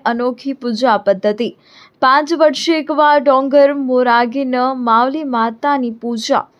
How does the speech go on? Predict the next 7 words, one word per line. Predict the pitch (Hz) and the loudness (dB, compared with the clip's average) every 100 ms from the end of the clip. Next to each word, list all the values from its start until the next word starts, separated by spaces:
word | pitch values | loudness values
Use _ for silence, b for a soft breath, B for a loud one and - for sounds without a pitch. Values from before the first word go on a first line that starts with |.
| b b b b b _ _ - | b b b b b _ _ 2
પ્રથમ | 285 302 302 359 349 392 - - | 4 2 2 0 -2 -6 -10 0
પહેલી | 262 262 285 | 2 4 2
દિવાળી | 240 269 254 262 262 220 | 0 0 2 2 0 -2
ટુકવાડા | 233 214 254 233 233 233 254 - | -8 -6 0 2 2 0 0 -2
અને | 226 247 240 | -4 -6 -2
સાગરમાળ | 233 233 294 285 247 254 262 | -2 0 -2 0 0 0 -2
ધારમવાડ | 226 233 220 214 226 233 247 226 | -4 -6 -4 -4 -4 -4 -4 -4